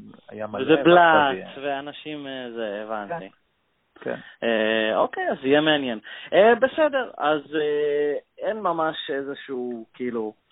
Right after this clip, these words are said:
Speaker 2: אין לי מה לעשות אובר-אנדרים על משחקי הכנה, אז אנחנו נדבר,
Speaker 1: <laughs>
Speaker 2: בוא, בוא נגיד, לא יודע מה, עוד פוד או שתיים, אה, אנחנו נדבר. אז את דובי חפשו בפייסבוק, בטוויטר, אה, אותי, אה, נראה לי גם,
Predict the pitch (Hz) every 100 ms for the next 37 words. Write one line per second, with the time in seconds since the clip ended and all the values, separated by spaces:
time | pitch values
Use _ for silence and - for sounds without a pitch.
0 | - - - 143 147 139 127 123 135 135
1 | 127 131 120 123 120 120 113 113 - 120
2 | 123 113 104 95 110 131 156 180 190 196
3 | 202 190 185 185 170 160 _ _ - -
4 | 196 196 190 190 185 180 165 175 165 143
5 | 131 147 143 143 131 131 190 185 175 156
6 | _ - _ _ - 131 127 113 135 147
7 | 131 120 110 123 151 185 233 233 - 202
8 | 233 220 208 _ 151 160 190 - 156 -
9 | 135 - 208 208 196 175 - - - -
10 | 131 127 127 - 180 247 175 - _ _
11 | _ 139 131 123 123 123 117 - 117 120
12 | 160 160 151